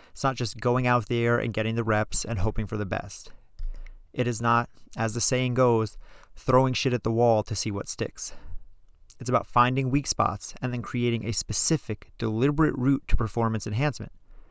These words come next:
This is how the world's most successful people get there, whether it's sports, business, or anywhere else. Put simply, the best are the best for a reason. Whoever is at the top of whatever industry or field you're trying to break into,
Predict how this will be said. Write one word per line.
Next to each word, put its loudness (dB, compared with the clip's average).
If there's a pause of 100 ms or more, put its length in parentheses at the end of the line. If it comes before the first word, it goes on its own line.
(460)
This 6
is 0
how 0
the -2
world's 2
most -4
successful -2
people 4
get -2
there, -10 (380)
whether -4
it's -8
sports, 0 (340)
business, -2
or 0
anywhere 0
else. -4 (920)
Put 6
simply, -4 (380)
the -6
best -2
are -2
the -4
best -4
for -2
a -2
reason. -4 (1000)
Whoever 6
is -4
at 2
the -4
top -2
of -2
whatever 2
industry -4
or -2
field -2
you're -4
trying -6
to -6
break -4
into, -4